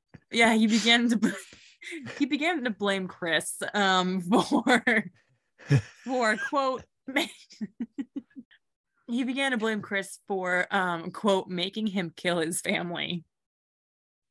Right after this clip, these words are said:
Speaker 2: <laughs> 'Cause that makes sense.
Speaker 1: Okay, so my man's is a little delusional.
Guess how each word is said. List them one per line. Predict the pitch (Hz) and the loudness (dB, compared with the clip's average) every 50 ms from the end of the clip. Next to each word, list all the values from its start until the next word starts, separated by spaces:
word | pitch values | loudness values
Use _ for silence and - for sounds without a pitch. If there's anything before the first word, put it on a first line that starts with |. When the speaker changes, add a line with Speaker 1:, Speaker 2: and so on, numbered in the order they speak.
| _ _ _ _ _ _ _ _ _ _ _ _ _ _ _ _ _ _ _ _ | _ _ _ _ _ _ _ _ _ _ _ _ _ _ _ _ _ _ _ _
Speaker 2:
<laughs> | 190 185 202 - 214 214 - - - | -2 -2 0 2 2 2 2 0 -2
'Cause | - 226 202 | -2 -2 2
that | - 185 170 - 185 | 2 2 2 2 0
makes | 196 190 160 - - | -2 -4 -4 -8 -6
sense. | - - - - - - - - | -4 -4 -4 -4 -6 -8 -2 0
Speaker 1:
Okay, | 104 101 98 92 80 - - - 82 87 104 107 | 2 2 4 2 0 -2 -4 -4 -4 -2 -2 0
so | 101 - - 113 107 104 101 98 95 92 - | 2 4 4 4 4 4 4 4 4 4 4
my | 101 104 101 101 | 4 2 4 4
man's | 101 95 95 92 92 92 87 | 2 2 0 0 -2 -2 -4
is | 92 90 87 | -4 -4 -4
a | 95 | -2
little | 92 90 87 87 82 | -2 -2 -2 -2 -2
delusional. | 80 90 80 80 76 73 71 - 67 57 50 50 62 90 | -2 -2 -2 -2 -2 -4 -4 -4 -4 -4 -2 0 4 4